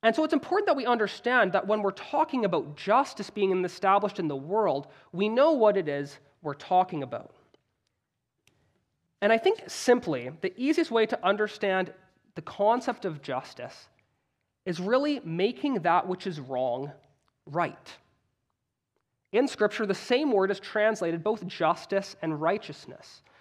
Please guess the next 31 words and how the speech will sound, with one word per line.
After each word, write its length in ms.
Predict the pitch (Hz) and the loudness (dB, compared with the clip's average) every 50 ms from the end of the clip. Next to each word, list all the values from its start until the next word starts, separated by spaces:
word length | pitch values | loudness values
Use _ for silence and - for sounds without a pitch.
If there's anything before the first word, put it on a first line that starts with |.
| _ _ | _ _
because 360 | - 202 190 - 220 285 294 240 | -6 -6 0 4 6 6 6 6
what 180 | 247 269 254 | 6 4 4
is 140 | 254 233 180 | 4 2 -2
just 640 | 151 - - - 175 180 190 - - - - - - _ _ _ _ _ _ _ _ _ _ - | -4 -6 0 2 4 4 4 2 -2 -14 -16 -18 -20 _ _ _ _ _ _ _ _ _ _ -2
is 240 | 170 160 156 - - _ _ _ - | -2 -2 -2 -4 -10 _ _ _ -12
right. 520 | 151 151 185 240 208 - - - - - - _ _ _ _ _ _ _ _ _ _ _ _ _ _ _ _ _ _ _ _ _ _ _ _ - | -8 -6 -4 -4 -4 -6 -8 -14 -20 -20 -20 _ _ _ _ _ _ _ _ _ _ _ _ _ _ _ _ _ _ _ _ _ _ _ _ 0
And 260 | 220 233 247 247 247 - - | 4 4 4 4 2 -2 2
when 200 | 202 240 254 262 | 4 4 4 4
we 140 | 269 262 | 4 0
think 260 | 240 - - 392 415 - | 0 2 2 4 6 6
of 140 | 262 214 - - | 4 4 2 -6
injustice, 640 | 254 262 277 285 254 - 233 262 277 - - 170 - | -2 0 2 2 2 4 4 2 2 2 -2 -6 -6
we 140 | 190 220 240 | -6 -6 -6
are 60 | 240 | -4
simply 340 | - - 370 381 - 381 - | -2 0 0 2 4 2 2
thinking 400 | - - 302 302 - 294 240 202 | 2 0 -2 -2 0 0 2 2
of 140 | 196 175 | 2 2
what 320 | 170 165 170 180 202 277 285 | 0 -4 -4 -2 0 2 2
is 180 | 294 277 202 | 2 2 2
wrong 600 | 190 170 170 175 175 175 180 185 190 202 208 202 - | 0 0 2 4 4 6 6 6 4 2 0 -2 -2
with 220 | 175 180 170 175 - | 0 0 0 0 -2
this 160 | 196 180 - | -4 -2 -2
world. 560 | 170 156 156 180 208 262 247 156 - - - - _ _ _ _ _ _ _ _ _ _ _ _ _ _ _ _ - | -4 -2 0 2 2 4 2 2 0 -4 -12 -20 _ _ _ _ _ _ _ _ _ _ _ _ _ _ _ _ -4
And 100 | - 202 | -2 -2
if 80 | 196 - | -2 -2
you 80 | 226 | -4
think 360 | 202 - - - 294 415 453 | -6 -6 -6 -4 -4 -4 -4
to 100 | - - | -4 -4
yourself 340 | 269 247 233 - 254 240 - | -2 -2 2 4 4 4 4
even 240 | 247 208 190 208 196 | 2 -2 -2 -2 2
now 360 | 202 208 208 175 127 120 - | 2 2 2 2 0 -2 -8